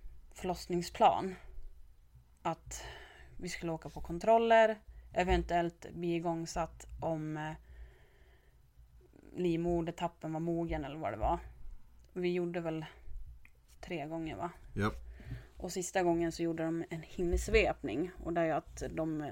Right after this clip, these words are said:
Speaker 1: sveper på livmoderhalshinnan eller vad det är.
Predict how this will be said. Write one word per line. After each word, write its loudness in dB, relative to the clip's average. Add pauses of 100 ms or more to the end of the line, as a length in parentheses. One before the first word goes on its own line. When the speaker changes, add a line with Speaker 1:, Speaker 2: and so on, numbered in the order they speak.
Speaker 1:
sveper 0
på 0 (640)
livmoderhalshinnan 2
eller -10
vad -2
det -2
är. -2